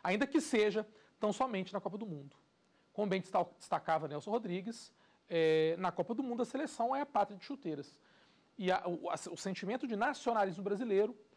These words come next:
talvez, é, não encontre, é, maior ato de exteriorização do que durante o período de Copa do Mundo. É o momento em que o brasileiro não tem vergonha das suas cores, em que ele coloca a bandeira na janela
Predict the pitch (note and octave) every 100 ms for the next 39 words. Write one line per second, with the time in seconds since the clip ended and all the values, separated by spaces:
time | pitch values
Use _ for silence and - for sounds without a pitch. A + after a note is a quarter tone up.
0 | _ _ A#3 G3+ F3+ G#3+ - - - _
1 | - G#3 B3 E4 D#4+ - B3 A#3+ G#3+ D3
2 | - _ _ _ _ - F3 F#3 F#3 B3
3 | D4+ C4 C4 - - C#3+ - F#3 G3+ G#3
4 | - - E4+ F#4+ E4 B3+ A3 G#3 F#3+ -
5 | G3 G#3 _ - C#4 - F3+ F3+ - -
6 | A#3+ F#3 - E3 D#3+ - F3 F3 C#3+ B2+
7 | - _ _ _ _ _ D3+ F3+ B3 G3
8 | A3 - C4 A3 G#3 G#3+ F#3 F#3 F3+ F#3
9 | F#3 E3+ D#3+ D#3+ D#3+ D#3+ E3 - - G#3+
10 | B3 G#3+ G3+ F3 E3+ E3 E3 D#3 D#3 D#3
11 | D3 F3+ C4 G3 F#3+